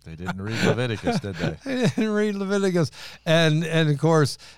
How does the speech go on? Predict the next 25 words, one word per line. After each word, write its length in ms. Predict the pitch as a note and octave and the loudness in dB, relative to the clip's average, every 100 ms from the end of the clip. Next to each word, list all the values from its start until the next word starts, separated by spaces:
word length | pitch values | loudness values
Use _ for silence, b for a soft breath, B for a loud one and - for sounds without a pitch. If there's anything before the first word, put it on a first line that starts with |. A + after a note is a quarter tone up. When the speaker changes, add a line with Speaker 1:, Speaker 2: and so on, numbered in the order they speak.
| _ | _
Speaker 2:
uh, 280 | B2+ C3 B2+ | 2 4 4
that 160 | C3 D3 | 4 2
was 120 | D3 B2+ | 0 2
back 240 | C#3 A#2+ | 0 2
then, 200 | C#3 D#3 | 0 0
of 80 | C3 | 0
cour-, 180 | A#2 C3 | -2 0
and 180 | B2+ B2 | 0 2
now 220 | B2+ B2 | 2 2
today, 640 | - A2 A#2+ D3 C3+ B2 A#2 | 0 -2 2 2 4 2 0
blood 340 | A#2+ A#2 C3+ C3 | -2 2 4 4
is 120 | A#2 | 2
the 100 | A2+ | -2
source 360 | - B2+ A2+ B2 | -2 0 0 0
of 140 | A2 | -2
life 400 | A2 A2 G#2+ - - | 0 0 -2 -4 -4
and 140 | B2+ | 2
health, 300 | D#3+ D3+ G#2+ | 6 4 4
new, 140 | A#2 | 2
is 300 | A2 A2 A2 | 2 2 0
what 100 | G#2 | 0
s-, 140 | G#2 - | -2 -4
today's 300 | - A2 B2 - | -2 0 0 -2
science 380 | A2+ G#2 F#2+ | -2 -2 -4
says. 320 | - G#2 G2+ | -2 -2 -2